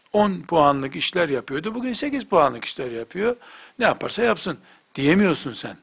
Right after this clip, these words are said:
Çünkü o önde durdu senelerce. O önde duruşu insanlar tarafından kayıt altına alındı. Şimdi o öndeki şahıs gevşek politikalar,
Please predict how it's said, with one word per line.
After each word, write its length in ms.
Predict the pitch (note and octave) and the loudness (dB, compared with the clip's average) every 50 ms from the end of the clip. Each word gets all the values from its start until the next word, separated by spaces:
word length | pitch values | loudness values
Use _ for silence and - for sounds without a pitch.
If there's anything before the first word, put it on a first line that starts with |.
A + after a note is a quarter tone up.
| _ _ _ _ _ _ _ _ _ _ _ _ _ _ _ _ _ - | _ _ _ _ _ _ _ _ _ _ _ _ _ _ _ _ _ -14
Çünkü 300 | - - D3+ D#3 D3 C3+ | -8 -4 -4 -4 -2 2
o 380 | D3+ D#3 D3 D3+ D#3+ F3+ - - - - | 4 6 6 6 6 4 0 -6 0 4
önde 440 | D#3 D#3 E3 D#3+ D3+ F#3 F#3+ E3 C#3+ | 4 4 4 6 6 6 4 4 4
durdu 400 | D3 C#3 B2 A2+ - A#2+ G2+ - | 0 0 0 0 -4 -6 -8 -8
senelerce. 880 | - - - C3+ B2 B2 A#2+ A#2 A#2 A2+ A2 G#2 G2+ G#2+ B2+ D#3 G3+ G3+ G#3 _ _ _ _ _ _ _ _ _ _ _ _ _ _ _ _ - - - - - - - _ - | -10 -6 -2 -2 0 0 0 2 2 2 2 2 0 0 2 2 2 2 -2 _ _ _ _ _ _ _ _ _ _ _ _ _ _ _ _ -20 -20 -20 -20 -20 -20 -16 _ 0
O 160 | E3+ G3 A3 | 2 2 4
önde 460 | G3 E3 F#3 F#3 F3 E3 F#3+ F#3+ F#3+ | 4 2 2 0 0 2 2 2 2
duruşu 640 | - E3 D3+ D3 D3 C#3 - - F3 G3 G#3+ G#3+ G#3+ _ _ _ - _ _ _ _ - | 2 -2 0 0 -2 -2 -2 0 0 0 0 0 -6 _ _ _ -20 _ _ _ _ -6
insanlar 540 | - C#3+ D#3 D3+ F3+ E3 E3 F3+ F#3 F#3 F3+ | -4 -2 0 2 2 2 4 2 0 0 2
tarafından 720 | - E3+ D#3 D3+ D3 C#3+ D3 C#3 C3+ C3+ C#3 D#3 F3+ F#3+ - - - - _ _ - | 0 2 2 2 0 -2 -4 -8 -4 0 0 0 0 0 -6 -16 -20 -20 _ _ -6
kayıt 300 | - - E3 G3+ G#3 G3+ | 0 4 4 4 4 4
altına 440 | F3+ C#3 A#2 - - B2 A2+ A2+ G#2 | 2 2 2 -2 -8 -10 -8 -6 -6
alındı. 520 | G2 F#2+ F#2+ F#2+ F2+ F2+ F2+ F2 - - _ _ _ _ _ _ _ _ _ _ _ _ _ _ _ _ _ - | -8 -8 -10 -14 -18 -18 -20 -20 -20 -20 _ _ _ _ _ _ _ _ _ _ _ _ _ _ _ _ _ -8
Şimdi 320 | - - - F#3 F#3+ F#3 F#3+ | -6 -4 -2 0 4 6 6
o 320 | F#3 F3+ F3 F3 F3 E3+ | 6 6 6 6 6 6
öndeki 460 | F3+ F3+ F3+ E3+ F3+ F3 - G3 F#3 | 6 4 4 2 0 0 0 -2 0
şahıs 420 | E3 - F3 D3 C#3+ D3+ D3 - - | 0 2 2 2 2 0 0 -2 -2
gevşek 480 | - - D3 D3+ C#3+ - - G3 F#3+ F#3+ - - - _ - - | 2 4 4 6 6 6 4 4 4 2 -4 -18 -18 _ -4 4
politikalar, 640 | D3 D3 D#3+ D#3+ - E3 - D#3+ C#3+ C#3 B2+ A#2 | 4 4 4 4 2 2 4 4 6 6 4 2